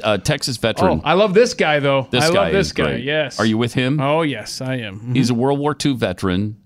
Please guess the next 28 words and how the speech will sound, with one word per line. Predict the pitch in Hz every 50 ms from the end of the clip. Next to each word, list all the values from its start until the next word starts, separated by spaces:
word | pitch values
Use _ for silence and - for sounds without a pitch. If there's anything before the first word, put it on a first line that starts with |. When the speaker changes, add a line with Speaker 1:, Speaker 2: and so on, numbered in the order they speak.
| _ -
Speaker 1:
who | 113
will | 110 107
be | 98 101 90
turning | - 120 113 110 101 95 95 98
one | 113 123 135 147 156 160
hundred | 156 143 139 139 139 135 123 123 127 113
years | 110 113 110 107 95 104
old | 92 82 80 73 76 80 80 80 - - _ _ _ _ _ _ _ _ _ _ _
on | 90 95 95 92 92 92 92 92 92
March | 92 95 107 127 147 143 - -
second. | - - - 151 127 - 143 131 135
Speaker 2:
Saturday. | - 147 165 190 185 147 120 110 - _ _ _ _ _ _ _
Speaker 1:
So | - - 110
that's | 98 104 110 95 - -
this | 101 98 117 151 156 -
coming | - 165 143 143 135
Saturday, | 131 - 123 104 98 98 95 95 95 95 92 - _
and | 107 113
he | 117
wants | 117 120 120 117 113
a |
bunch | 98 98 104 101 -
of | 98 95
people | 110 101 90 98 92 80
at | 73 87
his | 87 82 78
birthday, | - 85 85 80 - - 58 50
right? | 50 58 67 73 92 120